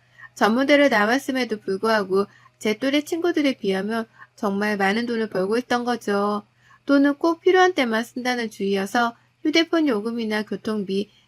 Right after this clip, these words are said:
기타 생활비를 제외하고도 이백팔십만 원 정도를 저축할 수 있었어요. 어렸을 때부터 부모님의 영향을 받아 검소한 습관을 들였던 탓에 가능한 일이었죠. 부모님이 없이 사신 건 아니었어요.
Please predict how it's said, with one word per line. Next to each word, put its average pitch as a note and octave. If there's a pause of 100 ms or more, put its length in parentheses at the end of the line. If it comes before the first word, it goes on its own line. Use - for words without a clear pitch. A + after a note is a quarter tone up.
기타 A3
생활비를 D4
제외하고도 G3+ (340)
이백팔십만 F4+
원 E4+
정도를 G#3
저축할 A#3+
수 -
있었어요. G#3+ (640)
어렸을 B3+
때부터 C4
부모님의 A3
영향을 A3
받아 G3 (280)
검소한 G3
습관을 C4
들였던 G3+
탓에 A3 (260)
가능한 G#3+
일이었죠. G#3+ (460)
부모님이 D4+
없이 G#3
사신 D#4
건 B3+
아니었어요. G#3+